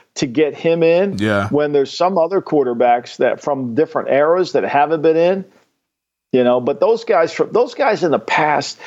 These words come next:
Speaker 1: like, the, people just ignore 'em.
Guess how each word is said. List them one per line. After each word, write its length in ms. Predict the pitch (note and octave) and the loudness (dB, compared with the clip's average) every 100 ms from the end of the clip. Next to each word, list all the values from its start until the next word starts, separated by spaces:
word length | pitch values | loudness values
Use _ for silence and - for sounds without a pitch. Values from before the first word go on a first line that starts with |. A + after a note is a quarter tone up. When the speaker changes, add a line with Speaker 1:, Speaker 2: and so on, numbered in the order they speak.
| - - | -16 -2
Speaker 1:
like, 300 | D#3+ D#3 - | 0 0 -2
the, 220 | D3+ F3+ - - | -2 -2 -2 -2
people 300 | C4+ D#4+ G3 | -2 0 0
just 260 | E3+ - | 0 0
ignore 540 | B2 A#2 B2+ F3 A3 B2+ | -4 0 2 2 0 -4
'em. 140 | F#2 | -8